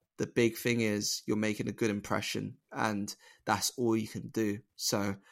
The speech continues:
um, yeah, I just wanted to mention that as, again, another bit of context for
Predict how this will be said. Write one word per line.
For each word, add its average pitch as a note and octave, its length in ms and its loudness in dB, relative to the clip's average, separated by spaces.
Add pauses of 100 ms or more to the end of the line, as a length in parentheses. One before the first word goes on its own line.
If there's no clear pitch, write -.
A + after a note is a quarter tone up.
(320)
um, G2 380 2
yeah, A2 160 2
I F#2+ 60 0
just A2+ 180 0
wanted A#2 200 2
to A2+ 120 -2
mention A2+ 340 0
that G#2+ 200 0
as, G#2 120 -2
again, G#2+ 360 0 (200)
another A2+ 300 0
bit F#2 220 0
of G2 120 -6
context - 800 -4
for G2 280 -2